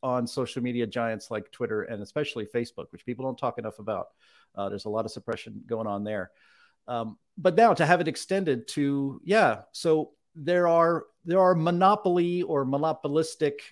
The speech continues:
uh, positions in advertising, digital advertising. It's not all Google Ads, there are others, um, although it's mostly Google Ads. But my, my, my point being, there are very few avenues that you can go if you run a website like Town Hall or Red State or something where you can attract advertising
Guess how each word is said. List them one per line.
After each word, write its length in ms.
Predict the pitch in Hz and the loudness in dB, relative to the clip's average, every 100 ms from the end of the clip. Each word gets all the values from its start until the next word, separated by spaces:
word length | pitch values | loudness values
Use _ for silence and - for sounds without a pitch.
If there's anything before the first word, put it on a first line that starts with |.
| _ | _
uh, 240 | 135 127 | -2 -2
positions 680 | 113 - 110 143 - 123 113 - | -2 -4 -2 -2 -2 -4 -4 -4
in 180 | 127 | -4
advertising, 680 | 131 127 127 120 110 110 107 | -2 -2 -2 -2 -2 -4 -6
digital 300 | 107 110 117 | -6 -4 -2
advertising. 580 | 117 110 107 98 98 98 | -2 -4 -8 -10 -10 -14
It's 120 | 104 | -8
not 160 | 127 127 | -4 -2
all 140 | 131 | -2
Google 300 | 113 113 107 | -2 -2 -2
Ads, 200 | 101 98 | -2 -4
there 100 | 117 110 | -4 -4
are 120 | 123 | -4
others, 360 | 113 101 - _ _ _ - _ _ _ | -6 -6 -10 _ _ _ -20 _ _ _
um, 400 | 123 110 107 104 | -6 -4 -6 -6
although 160 | 123 113 | -2 -4
it's 120 | - | -4
mostly 220 | 123 107 | -8 -8
Google 280 | 98 95 87 | -10 -8 -8
Ads. 160 | 101 - | -10 -6
But 140 | 131 - | -8 -4
my, 300 | 151 151 156 | -6 -2 0
my, 160 | 170 - | -2 -4
my 140 | 151 | -6
point 320 | 147 208 214 160 | -4 -2 0 0
being, 320 | 135 131 131 _ - - _ | 0 0 -6 _ -20 -20 _
there 140 | 151 180 | 6 8
are 100 | 165 | 8
very 240 | 190 220 | 8 6
few 220 | 214 185 | 6 4
avenues 480 | 160 160 151 147 135 | 4 4 0 -2 -2
that 100 | - | -6
you 120 | 139 | -6
can 180 | - 127 | -6 -2
go 220 | 143 131 | 2 4
if 140 | 120 131 | 2 0
you 60 | |
run 160 | 123 131 | -2 0
a 60 | |
website 480 | 120 123 - 123 117 | 0 -2 -2 -2 -2
like 160 | 120 110 | -4 -6
Town 280 | 127 113 110 | -6 -6 -2
Hall 400 | 117 107 107 107 | 0 0 -2 -4
or 100 | 107 | -4
Red 240 | 113 113 | -4 -4
State 240 | - 117 107 | -6 -8 -8
or 60 | |
something 360 | - 110 - 113 | -10 -10 -8 -4
where 140 | 117 | -4
you 160 | 123 151 | -2 -4
can 240 | - 131 - | -2 -4 -4
attract 540 | 123 - 139 127 - - | -8 -2 0 0 -4 -10
advertising 720 | 127 117 - 123 113 120 | -8 -8 -2 0 0 -4